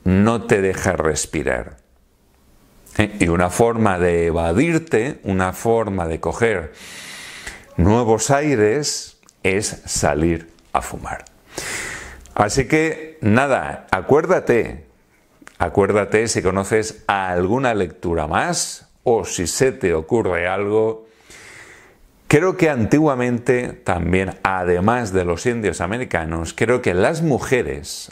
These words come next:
las mujeres cuando empezaron a fumar en pipa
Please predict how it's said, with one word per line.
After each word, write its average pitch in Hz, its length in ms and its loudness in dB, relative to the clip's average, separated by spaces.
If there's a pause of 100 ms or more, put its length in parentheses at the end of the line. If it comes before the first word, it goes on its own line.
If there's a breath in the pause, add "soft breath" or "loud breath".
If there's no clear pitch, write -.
las 82 260 0
mujeres 104 600 -2
cuando 80 360 -2
empezaron 87 720 -2 (560 loud breath)
a 98 100 2
fumar 95 560 0 (540)
en 85 240 0
pipa 143 640 0